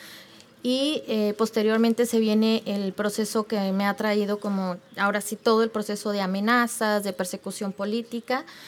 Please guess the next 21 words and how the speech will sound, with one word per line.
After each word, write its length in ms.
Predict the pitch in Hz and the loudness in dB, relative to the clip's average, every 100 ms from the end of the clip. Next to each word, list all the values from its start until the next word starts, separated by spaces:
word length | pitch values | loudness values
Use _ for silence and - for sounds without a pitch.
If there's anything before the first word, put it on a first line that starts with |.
| - - - - | -20 -20 -20 4
que 320 | 269 277 269 | 8 8 8
es 320 | 226 226 220 | 4 4 2
por 300 | - 233 226 | 2 4 4
la 140 | 233 214 | 4 2
presa 280 | 214 214 214 | 0 0 0
Milpillas 720 | 202 208 269 311 294 302 - | 0 -2 -2 0 0 -2 -2
que 100 | 220 | -4
promueve 380 | 208 208 202 | 0 2 2
el 60 | 202 | 0
gobierno 380 | 202 202 196 190 | -2 -2 -2 -2
del 160 | 190 | -2
estado 520 | 196 - 254 277 277 233 | -6 -2 4 6 6 4
de 80 | |
la 100 | 208 | 2
mano 300 | 196 196 202 | 0 0 -2
de 180 | 202 196 | -2 0
algunas, 600 | 185 185 196 196 202 - - | 0 0 -2 0 -2 -6 -6
eh, 480 | 190 185 175 - - | -2 0 0 -4 -6
inversiones 580 | - 202 202 220 214 214 | -2 0 0 0 0 0
también 300 | 208 196 190 | -2 -2 -2
extranjeras, 760 | 185 - 196 190 277 392 302 | -6 -6 -6 -4 -2 -2 -4